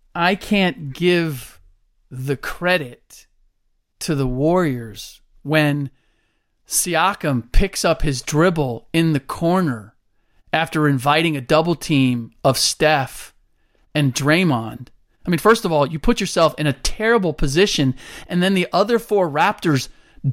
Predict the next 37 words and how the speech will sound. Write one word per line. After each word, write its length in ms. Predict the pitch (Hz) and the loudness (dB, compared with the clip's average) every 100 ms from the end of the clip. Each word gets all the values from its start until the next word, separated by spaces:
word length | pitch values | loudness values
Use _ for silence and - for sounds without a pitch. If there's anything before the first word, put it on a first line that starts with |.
| - | -2
don't 280 | 175 190 175 | 0 0 -2
move. 460 | 143 180 247 185 | -2 2 2 0
Kyle 320 | - 214 254 190 | -2 2 2 2
Lowry 460 | 165 208 233 196 | 0 0 2 0
doesn't 440 | 143 190 196 190 - | 0 2 2 0 0
take 200 | 190 143 | 0 0
a 60 | |
step 400 | - - 180 - | -2 2 2 0
toward 240 | - 175 160 | -2 0 0
the 80 | |
ball 480 | 127 156 170 208 220 | -4 -2 2 2 0
or 80 | 156 | -2
make 220 | 151 151 - | 0 0 -2
a 40 | |
cut 360 | - 214 214 165 | -2 2 2 0
or 60 | |
do 180 | 143 147 | 0 0
anything. 560 | 226 285 - 139 120 - _ _ _ _ _ - | 2 2 0 -4 -6 -10 _ _ _ _ _ -4
I'm 80 | 170 | -2
sorry, 440 | - 220 247 214 | -2 0 2 2
that's 340 | 160 190 220 214 | 0 -2 -2 0
not, 380 | 196 185 165 - _ _ _ _ _ - | 0 0 -2 -8 _ _ _ _ _ -4
I 80 | 180 | -2
can't 340 | - 233 175 | 0 0 0
give 180 | 185 165 | -2 0
all 260 | 175 214 | 2 2
the 80 | 175 | 0
credit 380 | - 202 208 226 | -2 0 0 0
to 100 | 165 | 0
the 120 | 151 | 0
Warriors. 480 | 160 269 220 139 127 | 0 2 2 0 -2
Yes, 220 | 269 156 | -2 0
they 140 | - 247 | -2 0
made 180 | 220 160 | 2 0
a 60 | |
valiant 460 | 131 156 185 170 147 | 0 0 0 0 0
effort, 460 | 202 - 285 - | 0 0 -4 -4